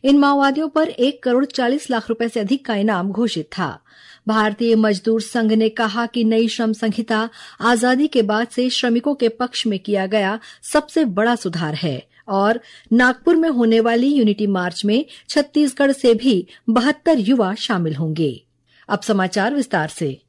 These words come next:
छत्तीसगढ़ माध्यमिक शिक्षा मंडल ने दसवीं और बारहवीं बोर्ड परीक्षाओं की समय सारणी घोषित कर दी है। मंडल के अनुसार बारहवीं की परीक्षा बीस फरवरी से शुरू होगी, जो अठारह मार्च तक चलेगी। वहीं दसवीं की परीक्षा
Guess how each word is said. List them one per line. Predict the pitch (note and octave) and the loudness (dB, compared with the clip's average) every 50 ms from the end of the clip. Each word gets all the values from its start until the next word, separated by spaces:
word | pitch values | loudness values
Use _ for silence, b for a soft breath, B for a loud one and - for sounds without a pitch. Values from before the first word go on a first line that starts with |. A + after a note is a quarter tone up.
| b b b b b b | b b b b b b
छत्तीसगढ़ | - C#4+ C#4+ C#4+ - F4 D#4 D#4+ G4 G#4+ | -4 -4 -2 0 0 0 0 2 0 0
माध्यमिक | G4+ E4+ C4 A3+ G#3 G#3+ C4 C#4+ C#4 | 2 2 0 0 2 2 0 0 0
शिक्षा | - - A3+ - - A3+ | -2 -4 -4 -2 -2 0
मंडल | G#3+ A3 A#3 A#3 B3+ B3+ | 0 0 0 0 0 2
ने | B3+ C#4+ E4 | 2 2 0
दसवीं | C#4 G3+ A3 A3 A3 - D4 | 0 0 -2 -2 -2 -2 -2
और | D#4 D4 | -2 0
बारहवीं | A#3 G3 G#3+ G#3 G#3 G#3+ G#3 C#4+ E4 | 0 0 0 0 0 0 0 0 2
बोर्ड | C#4 A3+ G#3+ G#3 G#3 | 2 2 2 2 0
परीक्षाओं | - G3+ F#3+ F#3+ - - - A3 A3+ B3+ B3 | -2 -2 -4 -4 -4 -6 -4 -4 -2 -4 -4
की | B3 - C4 | -2 -2 -4
समय | B3+ C4 - A3+ G3 F#3+ F#3+ F#3+ | -4 -2 -4 -4 -2 -2 -4 -4
सारणी | F#3 - A3+ A3+ B3 B3 A#3 A3+ A#3+ A#3 | -4 -4 -2 0 2 2 2 2 0 -2
घोषित | - - A3+ A#3 - A#3 G#3+ - | -2 -2 -2 0 0 -2 -4 -2
कर | - E3 D3+ D3+ | -4 -4 -4 -2
दी | - F3 E3+ | -2 -2 0
है। | D#3 E3+ D#3+ C#3 - B B B B B B B | 0 0 -2 -4 -6 B B B B B B B
मंडल | F#3+ G3+ G3+ G3 G#3 G3+ | 0 2 2 2 2 0
के | G3 - | 0 0
अनुसार | F#3+ F#3 F#3 - G#3+ G3+ A3 A#3+ A3+ | -2 -2 -2 -2 -2 0 0 0 0
बारहवीं | G3 F#3+ F#3 F#3 F#3 G3 C4 C4+ | 0 -2 -2 0 0 0 0 0
की | - G#3+ | -2 -4
परीक्षा | G#3+ F#3 F#3 G3 - - - G#3+ G#3+ | -4 -4 -4 -4 -4 -4 -4 -4 -2
बीस | F#3 F3+ G#3+ B3+ - - | -2 -2 -2 -2 -2 -4
फरवरी | - G3 F3+ F3 F3 F3+ F#3 | -4 -4 -4 -4 -4 -6 -6
से | - F3 | -6 -8
शुरू | E3 - - E3+ E3 F3+ | -8 -8 -6 -4 -4 -4
होगी, | D#3+ F3 F3 F3 G3 A3+ C#4 D4+ B B B B B - | -4 -4 -4 -4 -4 -4 -4 -4 B B B B B -2
जो | G#3 C4+ | -2 -2
अठारह | - - A#3 - _ - A3+ A#3+ B3+ C#4 D#4 | -2 -2 -6 -10 _ -6 -4 -2 0 0 2
मार्च | C#4+ A#3+ G3+ G3 F#3+ - - - | 2 2 2 0 -2 -4 -6 -6
तक | G#3 G#3 | -6 -4
चलेगी। | - - F#3 D#3+ D#3 E3 D#3+ F3 E3+ D#3 B B B B B B - | -2 -2 0 0 -2 -2 -4 -4 -6 -6 B B B B B B 0
वहीं | A#3 A#3 B3 G#3 | 2 4 4 4
दसवीं | E3+ G3 G3+ G3+ - D#4 D4+ | 2 0 0 0 -2 -2 -2
की | - A3 | 0 -2
परीक्षा | G#3 - G3 G3 A3 G#3+ - - A3 G#3 G#3+ B3 | -2 -2 -2 -2 -2 -4 -4 -4 -4 -4 -4 -6